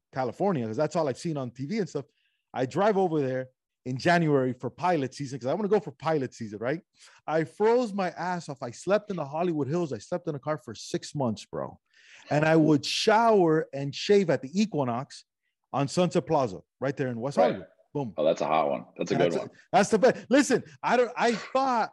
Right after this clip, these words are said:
Speaker 1: I thought the studios were there. So, dude, I was doing that back and forth, back and forth for six months. Eric,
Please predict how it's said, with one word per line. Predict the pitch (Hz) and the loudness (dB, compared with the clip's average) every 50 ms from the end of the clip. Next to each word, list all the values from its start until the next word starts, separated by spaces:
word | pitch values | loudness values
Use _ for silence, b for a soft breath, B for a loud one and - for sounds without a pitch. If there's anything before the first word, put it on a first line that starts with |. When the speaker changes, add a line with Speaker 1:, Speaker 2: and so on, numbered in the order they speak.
| _ _ | _ _
Speaker 1:
I | 135 160 196 226 220 185 - _ - | -6 -4 -2 -2 -2 -4 -6 _ -8
thought | 247 233 208 175 143 113 - _ _ _ _ _ _ _ _ _ _ _ _ _ _ _ - - _ - 147 117 | -8 -8 -6 -8 -12 -14 -18 _ _ _ _ _ _ _ _ _ _ _ _ _ _ _ -20 -20 _ -20 -14 -12
the | 143 135 | -10 -10
studios | - - - 254 254 247 202 185 170 156 156 151 - - - - | -10 -6 -2 0 0 2 2 2 2 2 2 0 -4 -8 -10 -6
were | 160 165 170 165 156 | -4 -2 0 0 0
there. | 147 190 220 226 185 131 - - _ _ _ _ _ _ _ | 2 2 2 2 0 -2 -6 -10 _ _ _ _ _ _ _
So, | - 165 160 | -4 -4 -4
dude, | 143 127 233 233 202 | -2 0 0 0 0
I | - - 147 208 | -2 -2 -4 -2
was | 226 240 240 185 131 | -2 -2 -4 -4 -4
doing | 123 247 233 220 190 165 | -4 -4 -4 -4 -4 -4
that | 139 117 - - - | -6 -6 -8 -8 -6
back | 139 147 156 - | -6 -6 -6 -6
and | 156 - | -10 -8
forth, | - 160 160 156 156 151 _ | -4 -2 -2 -2 -2 -4 _
back | 143 135 147 - | -8 -8 -8 -10
and | 151 - | -14 -12
forth | _ 147 139 127 123 127 - _ _ _ _ _ _ _ _ _ _ _ _ _ _ | _ -6 -6 -6 -6 -8 -12 _ _ _ _ _ _ _ _ _ _ _ _ _ _
for | - 151 | -4 -4
six | 139 - - 208 - - - | -2 -2 -4 -4 -4 -4 -4
months. | 180 185 165 123 104 - - - - _ _ _ _ _ _ _ _ _ _ _ _ _ | -2 -2 -2 -2 -4 -10 -14 -20 -20 _ _ _ _ _ _ _ _ _ _ _ _ _
Eric, | 165 170 175 160 110 - | 0 0 2 0 0 -4